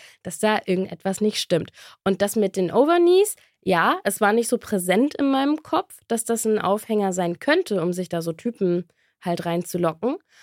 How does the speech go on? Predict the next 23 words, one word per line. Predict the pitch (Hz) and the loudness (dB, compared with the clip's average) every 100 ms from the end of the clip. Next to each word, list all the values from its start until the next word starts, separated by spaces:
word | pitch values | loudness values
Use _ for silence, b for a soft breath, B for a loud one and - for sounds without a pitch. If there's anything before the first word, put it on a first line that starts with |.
| b b | b b
Aber | 196 202 233 285 294 320 - _ _ _ | -2 0 2 2 2 0 -4 _ _ _
es | 220 226 | -6 -2
ist | - 262 - | 0 0 2
im | 262 | 2
Hinterkopf | 247 262 254 - 233 - 214 | 2 2 -2 0 -2 0 2
irgendwann | 240 247 - 220 226 | 2 2 0 2 2
mitgeschwungen. | 254 - - 202 - 190 180 175 165 | 0 -2 -4 -4 -2 -2 0 0 -2
Und | 175 - | -2 2
dann, | 185 254 277 b b b | 2 4 0 b b b
als | 208 - | -2 -2
dieser | - 202 190 180 - | -4 0 2 2 0
Typ | 240 208 | -6 0
halt | 196 180 - | 0 -2 -2
mir | 185 | -2
diese | 190 185 | -2 -4
Frage | - 220 320 190 | 0 0 2 -2
gestellt | 170 175 175 208 | -4 -2 -2 -2
hat, | 214 b b | -4 b b
dann | 185 180 | -6 -4
war | 190 | -4
es | 208 | -4
halt | 190 | -4
glasklar. | 185 185 - 185 165 | -2 -4 -4 -6 -6